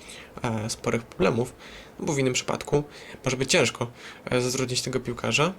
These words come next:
Okej, oferta przyjęta, jak widzicie, także za dziewiętnaście milionów trafi do nas ten zawodnik. To będzie zdecydowanie kluczowy.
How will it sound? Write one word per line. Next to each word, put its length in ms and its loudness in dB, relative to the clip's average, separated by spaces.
Okej, 260 2
oferta 380 0
przyjęta, 460 2
jak 140 0
widzicie, 500 0
także 260 -2
za 120 0
dziewiętnaście 580 2
milionów 420 -2
trafi 260 -2
do 100 4
nas 180 2
ten 220 4
zawodnik. 460 0
To 160 0
będzie 220 -2
zdecydowanie 360 -4
kluczowy. 540 4